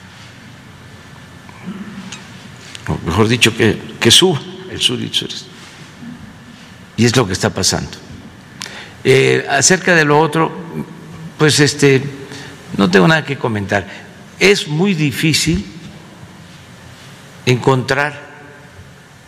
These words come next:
em, en el aparato administrativo gente que no esté relacionada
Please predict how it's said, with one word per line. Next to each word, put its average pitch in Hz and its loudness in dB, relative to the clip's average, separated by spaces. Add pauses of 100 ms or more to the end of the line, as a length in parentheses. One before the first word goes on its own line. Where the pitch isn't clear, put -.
(460)
em, 104 2 (1700)
en 107 0
el 117 0
aparato 123 -2 (640)
administrativo 113 -2 (1300)
gente 165 -2
que 135 0
no 151 4
esté 156 0
relacionada 127 0